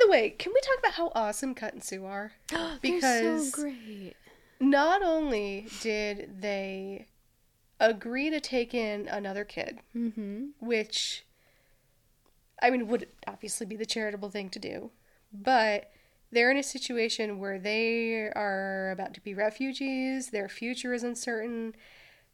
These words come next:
Speaker 1: they have to take care of their own kids, and Hunter just springs on them, "Hey, do you want an extra? Do you want another
Speaker 2: <laughs>
Speaker 1: kid? Will you, will you raise another kid?" And they're like, "Yes, all the kids. We will take care of all of them."
Speaker 2: Mm-hmm.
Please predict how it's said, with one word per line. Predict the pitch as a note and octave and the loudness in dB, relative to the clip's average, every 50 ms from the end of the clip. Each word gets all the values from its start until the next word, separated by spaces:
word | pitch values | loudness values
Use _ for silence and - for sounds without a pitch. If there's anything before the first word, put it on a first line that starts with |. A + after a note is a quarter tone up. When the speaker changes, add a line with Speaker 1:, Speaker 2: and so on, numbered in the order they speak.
| _ - | _ -2
Speaker 1:
they | G#3+ G#3+ G#3 G#3 G#3 G#3 G#3 G3+ G3+ G#3 G#3 G#3 | 0 2 4 4 4 2 2 2 0 0 -2 -2
have | G3 G3+ F#3+ - | -2 -4 -6 -6
to | - | -6
take | - A3 G3+ - - | -8 -8 -8 -8 -8
care | - G3 | -8 -8
of | F#3+ F3+ | -6 -4
their | G3 G3+ B3 C4+ C#4 | -2 0 0 2 2
own | C#4 C4+ C#4 | 2 0 -2
kids, | C4+ - B3+ B3+ B3 A#3 A#3 A3+ G#3+ - - - - - - - - _ _ - | -2 -2 0 0 2 2 0 -2 -4 -6 -10 -12 -12 -20 -20 -20 -20 _ _ 4
and | A#3+ B3+ B3 B3 B3+ | 4 4 4 2 2
Hunter | B3 D4+ D#4+ E4+ E4 - E4 D4+ C4+ | 2 2 2 2 2 2 2 2 2
just | - B3 A#3 - | 2 0 0 -2
springs | - - - C4 B3+ B3+ B3+ B3 | -2 0 2 2 2 2 2 2
on | A#3+ A3+ A3+ A3+ | 2 2 4 4
them, | A3+ G#3+ G#3+ | 2 0 0
"Hey, | G#3+ - - - A3+ A#3 A#3 A#3 A#3 A3+ G#3+ G#3+ G#3+ G#3 G3+ G3 F3+ F3+ F3+ - _ _ _ _ _ _ - | -2 -4 -8 -6 -4 -2 -2 0 0 0 0 0 -2 -2 -2 -4 -6 -8 -10 -14 _ _ _ _ _ _ -12
do | - G#3+ | -8 -4
you | G#3 | -2
want | G#3+ G#3 G#3 | -2 -2 -2
an | F#3+ - | -2 -4
extra? | E3+ F#3 - - - - B3 C4+ C#4+ C#4 | -6 -6 -8 -8 -6 -4 -4 -4 -4 -4
Do | E4 C#4 | -4 -4
you | A3 | -2
want | G#3 G3+ | 0 0
another | F#3+ G3 F#3+ F3+ F3+ G#3 B3 | 0 0 0 -2 0 -2 -4
Speaker 2:
<laughs> | B3+ - - | -4 -4 -2
Speaker 1:
kid? | D#4 E4 F4 F#4+ - - - - - - - - - - | -2 -2 -2 -4 -8 -16 -16 -16 -14 -14 -14 -14 -10 -6
Will | A#3+ A#3 | -4 -4
you, | G#3+ G#3+ G#3 | -4 -4 -6
will | G3+ G#3 A3 | -4 -4 -2
you | G#3+ G#3+ G#3+ | -2 -2 -2
raise | G3+ G#3 G#3 G#3+ G#3+ | 0 0 0 0 0
another | A#3 A3+ G#3+ G#3 G#3 | 0 2 2 2 0
kid?" | G#3 - A3+ A3+ - | 2 6 12 12 12
And | C4+ - - | 12 12 12
they're | A3 A3 A#3+ C4+ | 12 12 12 10
like, | C4+ A3+ G3+ - | 8 6 6 4
"Yes, | - G#3 G3 A3+ C#4+ - - - - - - - - - - - - - - - - - - - | 0 0 6 8 8 8 8 6 -2 -4 -2 -2 -4 -4 -6 -10 -12 -12 -12 -12 -14 -14 0 6
all | - B3+ C#4 D4 E4+ | 10 10 12 12 10
the | D4+ D4+ | 8 6
kids. | - - C4 G#3+ - - - - - - - | 2 2 2 2 2 2 2 0 0 0 0
We | A#3 C#4+ D4 | 4 4 4
will | D4+ D4 - | 4 4 2
take | - C#4 C4+ C4 | 2 2 2 2
care | - - B3+ B3+ A#3+ A#3 | 2 2 2 2 2 2
of | G#3+ | 2
all | G#3+ G#3 G3+ G3+ G3 | 4 4 4 2 2
of | G3 - - - | -2 -4 -4 -2
them." | - - - - C4+ - | -2 -2 -2 -2 0 2
Speaker 2:
Mm-hmm. | D4+ D#4 D#4 C#4+ - C#4 B3 A#3+ B3+ | 4 4 4 2 2 0 0 0 -2